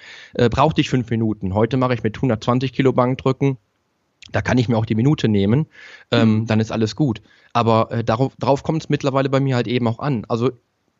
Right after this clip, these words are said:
Speaker 1: ich, ich will einfach effizient trainieren und das fünf mal fünf bietet mir die Mischung zwischen schwerem Krafttraining.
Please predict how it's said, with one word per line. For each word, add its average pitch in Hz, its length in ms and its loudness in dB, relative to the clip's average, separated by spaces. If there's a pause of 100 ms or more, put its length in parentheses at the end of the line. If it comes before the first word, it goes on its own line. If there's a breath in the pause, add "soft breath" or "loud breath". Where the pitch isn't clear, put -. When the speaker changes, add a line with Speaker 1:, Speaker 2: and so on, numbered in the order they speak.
(260)
Speaker 1:
ich, - 180 -10
ich 113 140 -8
will 156 160 4
einfach 143 320 -2
effizient 147 580 -2
trainieren 185 380 -2
und 147 60 -2
das 131 160 -2
fünf 170 240 -2
mal 135 80 0
fünf 226 400 0 (100)
bietet 196 340 -2
mir 208 260 2 (460 loud breath)
die 147 80 2
Mischung 170 540 2
zwischen 147 480 -2
schwerem 143 420 0
Krafttraining. 202 920 0